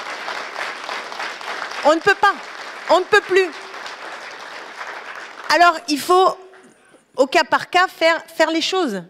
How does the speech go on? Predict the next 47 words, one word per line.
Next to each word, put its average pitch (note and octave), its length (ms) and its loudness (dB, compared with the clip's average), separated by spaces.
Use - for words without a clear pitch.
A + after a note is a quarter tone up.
C'est-à-dire, A#3 460 0
regarde, D#4+ 280 2
mais A#3 80 -2
il - 20 -2
y F#3 40 2
a F#3 40 -2
des, F#3+ 100 -10
il F3+ 100 -12
y G3 40 -2
a F3+ 60 0
des F3+ 120 -10
trucs G#3 240 -16
de A3+ 100 -2
bon D4 160 -4
sens, D#4+ 300 -8
quoi. F3+ 220 -6
Je D#3+ 40 -20
veux E3 60 -20
dire, E3 140 -8
faut F#3+ 100 -12
qu'on G3+ 220 -8
arrête G3+ 440 -2
de A3 100 6
rendre A#3 220 0
moins A3+ 120 0
cher, A3 280 -2
par E3+ 120 -4
exemple, F#3 380 -6
en F#3+ 60 -4
France, D4+ 420 0
de A3 80 4
prendre G#3+ 220 0
l'avion G#3 340 0
que C4+ 120 -10
de G#3 60 -8
prendre, A#3 520 -4
que G#3+ 80 -6
de G3 60 -6
prendre A3 200 -6
le C#4 140 -2
train F4 300 -6
pour F#3 160 -4
aller, F#3+ 180 -4
pour G3+ 200 -10
faire G3 160 -8
un F#3+ 80 -6
Paris-Marseille. C4 760 -4